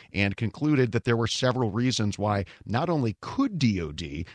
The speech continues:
award this as a single award contract, but they, that the D O D must award it as a multiple award contract. And they point to a few different clauses in the far,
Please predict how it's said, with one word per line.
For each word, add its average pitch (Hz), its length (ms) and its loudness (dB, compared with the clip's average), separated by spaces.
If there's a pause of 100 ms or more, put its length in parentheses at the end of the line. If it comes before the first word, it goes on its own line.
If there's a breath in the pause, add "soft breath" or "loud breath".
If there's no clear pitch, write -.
(120)
award 87 360 -4
this 80 280 -4
as 85 320 -2
a 82 100 -4
single 90 300 -2
award 78 300 -6
contract, 85 560 -6
but 117 180 -2
they, 123 220 0
that - 220 0
the 98 60 -6
D 131 180 0
O 135 60 2
D 131 140 0
must 107 400 0
award 92 320 -4
it - 140 -6 (300 loud breath)
as 90 240 -2
a 85 140 -2
multiple 90 360 -4
award 85 240 -6
contract. 82 520 -6
And 95 80 -2
they 107 80 2
point 135 260 -2
to 117 100 2
a 107 40 2
few 165 220 -4
different 135 340 0
clauses 110 500 2
in 101 200 -2
the 95 80 0
far, 107 460 0